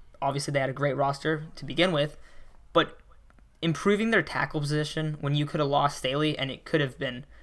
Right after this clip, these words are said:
an absolute nightmare. If they didn't, if they didn't replace Joe Staley, I would not have a ton of faith in this team. Even though they started backup tackles last year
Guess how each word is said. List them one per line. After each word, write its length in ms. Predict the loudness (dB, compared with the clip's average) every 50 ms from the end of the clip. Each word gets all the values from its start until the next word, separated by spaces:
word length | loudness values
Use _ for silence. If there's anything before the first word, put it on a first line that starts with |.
| -10 -6
an 120 | -2 2 4
absolute 420 | 4 4 4 2 0 -2 0 0
nightmare. 460 | 0 0 0 0 0 -2 -2 -4 -6 -8 -16 -20 -20 -6 0
If 160 | 2 4 6
they 120 | 6 6 6
didn't, 280 | 6 6 4 2 -2 -6 -4
if 160 | -2 0 2
they 120 | 4 4 6
didn't 180 | 4 4 4
replace 340 | 2 2 4 4 2 2 0
Joe 160 | 0 0 0
Staley, 460 | 0 0 -2 -2 -2 -2 -2 -6 -4 -4
I 120 | -2 -2
would 200 | -2 -4 -4 -4
not 260 | -2 0 0 0 0 0
have 180 | -2 -4 -4
a 40 | -6
ton 180 | -8 -8 -8 -10
of 80 | -8 -6
faith 220 | -6 -6 -6 -6
in 80 | -8 -10
this 140 | -10 -8
team. 340 | -4 -2 0 2 2 0 -2 -6 -10 -20 -20 -20 -20 -20 -10 0
Even 300 | 4 6 6 6 6 6
though 100 | 6 8 8
they 100 | 8 6
started 360 | 6 6 6 8 8 8 6
backup 340 | 6 4 4 4 2 0 2
tackles 360 | 2 2 2 2 0 0 2
last 340 | 2 2 2 2 0 -2 -4 -2
year 260 | 0 0 0 -2